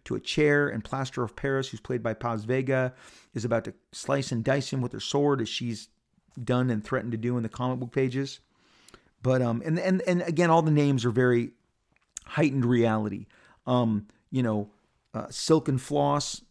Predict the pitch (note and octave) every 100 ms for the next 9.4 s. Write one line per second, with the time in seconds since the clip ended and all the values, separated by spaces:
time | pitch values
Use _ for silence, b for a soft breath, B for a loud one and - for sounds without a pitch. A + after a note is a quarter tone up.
0 | _ _ _ - C#3 C#3+ C3+ B2+ C3 C3
1 | - C3 B2+ C3+ C3 A#2+ B2+ B2 - C3
2 | B2+ - B2 B2 B2+ A#2+ A#2+ A#2 A#2 A#2
3 | - A#2 - - A2 C3 B2 A#2+ B2 A#2
4 | A#2+ A2+ - - B2+ B2 _ - A#2 G#2+
5 | - C3+ B2 A#2+ A#2 B B B C#3 C3
6 | C#3 - C3+ F3+ G#3 D#3+ D#3 C#3 - B
7 | B - C#3 C#3 D3+ D3+ D3 b b b
8 | - C3+ A#2+ D3+ C3+ C3 A#2+ B2 A2+ -
9 | C3+ B2 A2+ A2